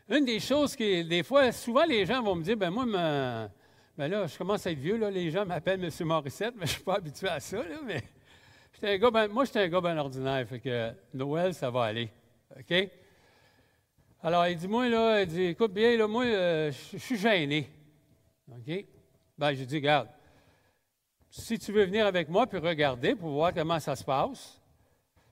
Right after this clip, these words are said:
tu, tu vas voir si tu aimes ça ou pas. » Alors, euh, il vient avec moi, puis on, on s'assied à la table. Généralement, je cherche à m'asseoir à la table. OK ? Une des raisons pourquoi je cherche à m'asseoir à la table,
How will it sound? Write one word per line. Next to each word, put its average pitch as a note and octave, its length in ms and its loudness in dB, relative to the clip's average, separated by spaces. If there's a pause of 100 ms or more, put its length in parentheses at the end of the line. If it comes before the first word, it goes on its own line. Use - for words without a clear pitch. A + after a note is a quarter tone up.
tu, - 100 -20 (100)
tu - 120 -12
vas F3+ 100 2
voir G#3+ 300 4
si - 80 -16
tu A#3 80 -2
aimes A3 100 -2
ça A#3 140 0
ou G#3+ 60 0
pas. » G3 220 -4 (1080)
Alors, G#3+ 360 6
euh, G3 260 8
il F#3 120 -2
vient A3 180 2
avec G#3 200 2
moi, F#3 280 0 (160)
puis F#3+ 100 -4
on, D3 560 0
on D3+ 60 -2
s'assied G3 340 -2
à G3+ 60 6
la E3 140 2
table. D#3+ 340 2
Généralement, G#3 560 2
je F#3+ 120 -2
cherche G#3+ 360 0
à G3 80 -2
m'asseoir F3+ 360 0
à F3 100 2
la D3+ 120 2
table. G#2+ 340 -4 (480)
OK ? E3+ 280 0 (1000)
Une C#4 220 4
des B3 160 4
raisons A3+ 360 4
pourquoi G#3 260 0
je - 80 -8
cherche A3 240 0
à G3+ 40 0
m'asseoir F#3+ 380 0
à F#3+ 40 2
la E3 140 2
table, A3 320 2